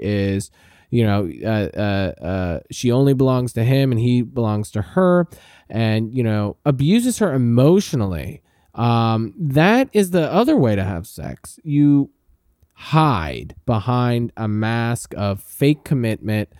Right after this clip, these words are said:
and fake love, literally telling the other girl. I had a guy I knew, uh, we were friends back in the day. He'd be like, "Yo, bro, you just have to tell him you love him." And I'm like, "What the fuck?"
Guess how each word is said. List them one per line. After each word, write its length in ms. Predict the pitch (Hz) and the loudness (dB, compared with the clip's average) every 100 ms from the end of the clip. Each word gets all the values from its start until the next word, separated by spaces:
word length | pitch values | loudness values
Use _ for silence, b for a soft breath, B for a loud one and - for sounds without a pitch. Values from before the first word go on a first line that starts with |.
| b b b - | b b b -8
and 460 | 104 101 98 104 | -2 0 0 -2
fake 400 | - - 139 160 | -4 0 2 2
love, 500 | 143 107 95 95 95 | 0 0 0 0 -2
literally 440 | 120 165 208 180 151 | 2 2 4 2 2
telling 300 | 147 127 117 | 0 0 -2
the 100 | 107 | -2
other 100 | 101 | -2
girl. 160 | 110 | -2
I 80 | 151 | 0
had 140 | 311 | 0
a 40 | 370 | 0
guy 640 | 180 202 285 311 202 131 - b | -2 -2 0 0 0 0 -4 b
I 180 | - 156 | -4 0
knew, 720 | 156 160 190 294 254 110 107 b b b | 2 2 4 4 4 2 -2 b b b
uh, 240 | 135 135 139 | 0 2 4
we 100 | 160 | 4
were 80 | |
friends 320 | 151 - 233 226 | 2 0 -2 0
back 280 | 190 175 | 0 0
in 40 | 180 | 0
the 80 | 170 | 0
day. 280 | 190 220 | 2 2
He'd 80 | 196 | 4
be 80 | 175 | 4
like, 180 | 160 147 b | 2 2 b
"Yo, 260 | - 151 151 | 2 4 4
bro, 220 | 113 139 | 2 2
you 160 | 139 120 | 4 2
just 160 | 143 | -2
have 100 | 175 165 | -2 -4
to 60 | |
tell 200 | 131 151 | 0 0
him 100 | 139 | 0
you 80 | 104 | -2
love 280 | - 127 151 | 0 0 0
him." 220 | 98 50 | -2 -8
And 100 | 104 | -6
I'm 120 | 120 | -4
like, 140 | 127 127 - _ | -4 -6 -10 _
"What 300 | 170 240 320 | -4 -4 0
the 160 | 208 160 | 2 2
fuck?" 600 | - - 147 196 294 | 0 -2 0 0 -2